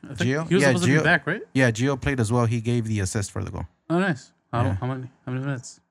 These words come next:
Speaker 2: Uh, yeah, as soon as he came, well, not as soon as he came in. He came in first, and then Viñas came in. So maybe he
Speaker 1: Oh.
Speaker 2: was probably on the pitch, maybe, like, ten, fifteen minutes.
Speaker 1: Oh, okay.
Speaker 2: Um, but
Speaker 1: He
Speaker 2: yeah,
Speaker 1: looked
Speaker 2: every
Speaker 1: good?
Speaker 2: time, every time he comes in, he, he does well.
Speaker 1: I'm telling you, man. You guys keep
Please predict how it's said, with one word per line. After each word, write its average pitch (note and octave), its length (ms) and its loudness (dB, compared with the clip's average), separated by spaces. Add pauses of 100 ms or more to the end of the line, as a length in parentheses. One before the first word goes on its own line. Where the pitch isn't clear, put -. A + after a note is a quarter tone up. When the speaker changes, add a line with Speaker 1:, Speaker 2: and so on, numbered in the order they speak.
(260)
Speaker 2:
Uh, A#2+ 280 4
yeah, C#3 180 0
as C#3 100 -4
soon E3+ 120 -2
as E3 80 -2
he D#3 80 -6
came, C3+ 220 -6
well, C3+ 160 2
not D3+ 200 0
as A2 100 0
soon C3+ 120 2
as C3+ 80 2
he C3 80 -4
came C3+ 200 0
in. C#3 120 2
He C3+ 120 -2
came C#3 200 2
in A#2 80 4
first, B2 320 0
and G2 120 -2
then G#2 120 0
Viñas G2+ 320 -2
came G2 180 -2
in. G2 120 -2
So A2 120 -10
maybe G#2+ 300 -6 (160)
he A#2 80 -4
Speaker 1:
Oh. A2+ 60 0
Speaker 2:
was A2 100 -4
probably A2 240 0
on F#2 60 0
the F#2 80 -4
pitch, G#2 260 -8
maybe, F#2+ 180 -4
like, F2 160 -4
ten, F#2 160 -4
fifteen F2+ 300 -6
minutes. F2+ 340 -4 (280)
Speaker 1:
Oh, A#3+ 140 -4
okay. F3 160 -6 (100)
Speaker 2:
Um, F#2+ 400 0 (320)
but B2+ 140 2
Speaker 1:
He E3+ 40 4
Speaker 2:
yeah, G#3 60 4
Speaker 1:
looked G#3 120 4
Speaker 2:
every A#3 140 6
Speaker 1:
good? - 40 -2
Speaker 2:
time, A3+ 100 2
every A3+ 160 0
time A#3+ 160 2
he G3 120 -2
comes F#3+ 280 -4
in, G3+ 140 -2
he, D#3+ 180 -2 (160)
he B2+ 100 -6
does D#3 240 -6
well. A2+ 360 -2
Speaker 1:
I'm - 160 -20
telling G#3 280 -4
you, E3 80 -2
man. E3+ 320 -2
You C3 120 -4
guys C#3+ 120 0
keep D3 160 -8